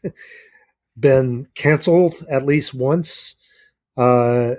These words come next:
so we're, uh, the collabor-, c-, canceled collaborat-, collaboration, but, uh, it, we, we also are experts who are unafraid to stay in here.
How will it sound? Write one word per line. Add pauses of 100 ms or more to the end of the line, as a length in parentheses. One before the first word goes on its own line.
so
we're,
uh,
the (1700)
collabor-, (100)
c-,
canceled
collaborat-, (600)
collaboration,
but, (100)
uh, (100)
it, (120)
we,
we
also
are (560)
experts
who
are
unafraid
to
stay
in
here.